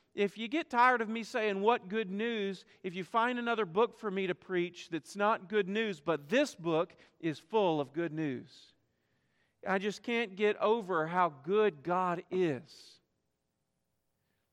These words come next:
And so we see, we see that, that Jesus is hanging there willingly,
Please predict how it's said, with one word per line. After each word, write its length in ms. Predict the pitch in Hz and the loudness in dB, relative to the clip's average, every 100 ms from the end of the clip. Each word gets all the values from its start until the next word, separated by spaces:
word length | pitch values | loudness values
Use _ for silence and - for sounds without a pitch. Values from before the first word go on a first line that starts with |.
| _ _ | _ _
And 120 | 165 151 | -12 -10
so 360 | - 185 170 165 _ _ | -4 0 0 -2 _ _
we 180 | 180 185 | -6 -4
see, 600 | - - 254 262 202 170 _ _ _ _ _ _ _ _ _ _ - | -6 -8 -4 -2 -2 -4 _ _ _ _ _ _ _ _ _ _ -10
we 160 | 180 | -8
see 560 | 175 - 247 247 208 160 _ _ _ _ _ _ _ _ 160 | -8 -10 -8 -4 -2 -4 _ _ _ _ _ _ _ _ -2
that, 240 | 175 180 _ _ _ _ _ _ _ _ _ 170 | -2 -2 _ _ _ _ _ _ _ _ _ -4
that 160 | 180 - 160 | -4 -4 -16
Jesus 640 | 135 156 240 285 202 156 | -14 -10 -6 -6 -6 -10
is 140 | 170 - | -10 -8
hanging 480 | 190 240 285 220 | -6 -4 -4 -6
there 200 | 170 160 | -2 -2
willingly, 920 | 160 180 233 294 269 175 139 135 147 | -2 -2 -2 -2 -6 -4 -4 -4 -6